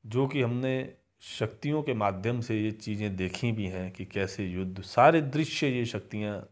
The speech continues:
आपको पुराने दिखा सकती हैं। अगर आप कोई अच्छी शक्ति से एक अच्छा संपर्क साध लो उसको सिद्ध करके, तो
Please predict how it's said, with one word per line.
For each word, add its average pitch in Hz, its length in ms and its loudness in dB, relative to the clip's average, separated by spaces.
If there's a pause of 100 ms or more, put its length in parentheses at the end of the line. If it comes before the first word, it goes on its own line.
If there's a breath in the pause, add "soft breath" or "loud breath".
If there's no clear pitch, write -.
(240)
आपको 98 340 -4
पुराने 95 560 -4 (140)
दिखा 98 420 2
सकती 98 340 -8
हैं। 95 200 -6
अगर 90 240 -4
आप 90 220 -4
कोई 92 160 -6
अच्छी 92 380 -10 (880)
शक्ति - 500 -6
से 101 180 -8 (300)
एक 104 180 -8
अच्छा 95 320 0
संपर्क 95 480 -4
साध 87 300 0
लो 90 260 -8 (260)
उसको - 260 -12
सिद्ध 90 300 -6
करके, 85 320 -12 (1800)
तो 160 380 4